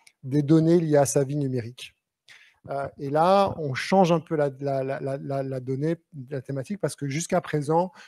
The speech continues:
euh, dans la protection des données, on a été dans un, dans une protection contre l'usage, euh, euh, on était protégé contre le, l'usage abusif qui était fait par quelqu'un d'autre. Et en fait, là, on arrive sur, euh,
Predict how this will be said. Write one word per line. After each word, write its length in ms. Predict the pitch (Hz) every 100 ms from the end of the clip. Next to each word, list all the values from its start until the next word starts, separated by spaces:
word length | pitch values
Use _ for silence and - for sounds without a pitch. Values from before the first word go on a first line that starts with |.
| _ -
euh, 240 | 127 131
dans 220 | 127 143
la 120 | 143 139
protection 460 | - 147 160 156
des 140 | 147 135
données, 360 | 135 147 180
on 140 | 185 139
a 80 |
été 180 | 135 -
dans 260 | 160 143 135
un, 200 | 135 131 - -
dans 80 | -
une 140 | 131 147
protection 540 | - 160 151 - 190
contre 320 | - 143 -
l'usage, 580 | 143 147 151 151 160 156 - - _ -
euh, 680 | 135 127 123 123 123 123 127 - _ _ -
euh, 220 | 135 139 -
on 140 | 143
était 120 | 127
protégé 340 | 127 160 165 180
contre 280 | 151 -
le, 100 | 139
l'usage 520 | 143 151 139 170 151 - _
abusif 640 | 170 151 151 147 156 190 -
qui 120 | -
était 160 | 139 143
fait 120 | 165
par 140 | 151
quelqu'un 320 | 135 139 - 135
d'autre. 340 | 120 110 _ - - - _ -
Et 40 |
en 60 | 123
fait, 220 | 175 170
là, 140 | 147
on 100 | 151
arrive 320 | 135 131 160
sur, 460 | - - 147 135 127 - _ _ _ _ _ _ _ 139
euh, 120 | 127